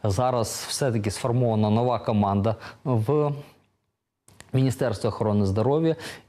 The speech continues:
і ми з наступного року будемо поступово виходити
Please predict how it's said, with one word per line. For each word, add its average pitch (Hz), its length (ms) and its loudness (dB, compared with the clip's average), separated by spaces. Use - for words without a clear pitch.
і 120 100 2
ми 143 440 4
з 110 120 2
наступного 107 640 0
року 123 340 -2
будемо 95 300 -2
поступово 104 800 -2
виходити 110 600 -2